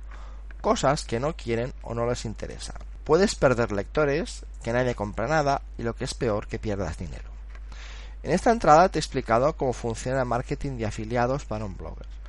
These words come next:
Hay otras formas de hacer marketing de afiliados mucho más elaboradas, pero en el fondo se basan en los mismos puntos que te he comentado. ¿Y tú,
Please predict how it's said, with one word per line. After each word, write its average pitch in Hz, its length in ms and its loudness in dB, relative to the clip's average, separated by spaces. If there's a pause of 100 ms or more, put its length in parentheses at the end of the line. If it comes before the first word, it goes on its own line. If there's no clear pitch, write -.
(400)
Hay 151 140 6
otras 160 240 4
formas 160 300 6
de 131 40 4
hacer 127 240 0
marketing 135 520 2
de 98 60 -2
afiliados 151 600 2
mucho 127 240 -4
más 120 220 0
elaboradas, 104 720 0 (400)
pero 233 140 2
en 226 60 0
el 147 140 2
fondo 107 380 -2
se - 140 -4
basan 127 340 0
en 123 80 -4
los 110 120 -2
mismos 139 320 -4
puntos 151 460 -6
que 101 100 -6
te 98 120 -8
he 98 40 -6
comentado. - 560 -10 (1500)
¿Y 196 100 0
tú, 117 220 -2